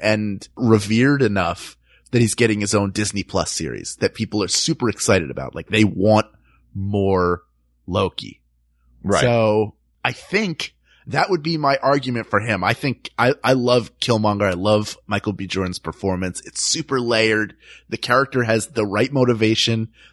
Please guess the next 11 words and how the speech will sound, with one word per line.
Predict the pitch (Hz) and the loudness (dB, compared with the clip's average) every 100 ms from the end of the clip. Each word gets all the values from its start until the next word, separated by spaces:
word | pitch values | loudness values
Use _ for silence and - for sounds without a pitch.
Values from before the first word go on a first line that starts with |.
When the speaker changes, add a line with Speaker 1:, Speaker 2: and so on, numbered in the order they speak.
| - | -4
Speaker 1:
and | 123 131 | 0 0
it, | - | 2
and | 135 | 2
it's | 123 - | 2 -2
two | - 165 156 | -4 -2 0
sides | - 135 135 131 | 2 4 4 2
of | 107 | 0
an | 104 | 0
argument | - 110 123 143 165 - - _ _ _ _ _ _ _ _ _ _ - | 0 0 2 0 0 -4 -12 _ _ _ _ _ _ _ _ _ _ -4
rather | 110 120 127 | 2 4 4
than | 117 110 110 110 107 | 2 4 2 0 -6